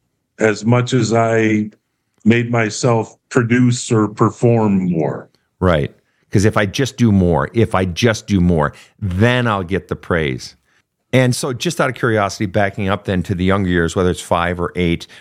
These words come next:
Speaker 2: when you had the realization, we were having these repeated realizations, "Dad doesn't, didn't like me." Um, but it wasn't until high school that you realized, "Yeah, I mean, like, I'm like, he really doesn't like me." Um,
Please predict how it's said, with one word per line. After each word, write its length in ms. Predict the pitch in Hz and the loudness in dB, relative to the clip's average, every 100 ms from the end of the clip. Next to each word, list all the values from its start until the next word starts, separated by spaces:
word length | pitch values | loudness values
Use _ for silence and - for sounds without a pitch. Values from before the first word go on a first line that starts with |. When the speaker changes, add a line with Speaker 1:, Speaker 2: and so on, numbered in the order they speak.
| _ | _
Speaker 2:
when 180 | 107 101 | 0 2
you 100 | 101 | 4
had 260 | 95 151 147 | 2 2 2
the 60 | |
realization, 800 | 113 107 90 101 95 - 92 90 - | 0 0 0 0 0 -2 -2 -2 -2
we 200 | 95 92 | 0 2
were 120 | 90 | 2
having 320 | 95 131 120 | 0 0 0
these 160 | 95 85 | -2 -4
repeated 280 | 90 139 | -2 -2
realizations, 580 | 110 98 85 90 80 85 | 0 0 0 -2 -2 -2
"Dad 260 | - 85 85 | 0 0 0
doesn't, 320 | 85 82 - | -2 -2 -2
didn't 220 | 104 87 | 0 0
like 240 | 64 73 - | 0 -4 -4
me." 260 | 80 101 - _ _ _ _ - | -4 -4 -8 _ _ _ _ -2
Um, 640 | 95 92 90 87 90 90 - | 0 2 0 0 0 -2 -4
but 160 | 120 101 | -2 0
it 80 | |
wasn't 280 | 101 113 110 | 0 0 -2
until 100 | 107 | -2
high 220 | 92 180 | -2 -4
school 280 | 170 - 101 | -4 -2 -2
that 180 | 92 85 | -2 -2
you 80 | 98 | -2
realized, 520 | 87 101 95 90 85 - - | 0 0 0 0 -4 -10 -6
"Yeah, 220 | 87 85 | 0 2
I 60 | |
mean, 300 | 82 82 80 | 2 2 2
like, 240 | 76 71 - _ | 0 -2 -4 _
I'm 320 | 87 95 92 | -2 0 0
like, 240 | 78 71 - | -2 -4 -2
he 180 | 120 113 | 0 2
really 380 | 76 104 90 | 4 2 2
doesn't 300 | 71 69 - | 0 -4 -6
like 260 | 57 67 - | -6 -6 -6
me." 180 | 65 - _ _ _ _ - | -10 -12 _ _ _ _ -2
Um, 580 | 85 78 78 76 82 | 0 0 -2 -2 -6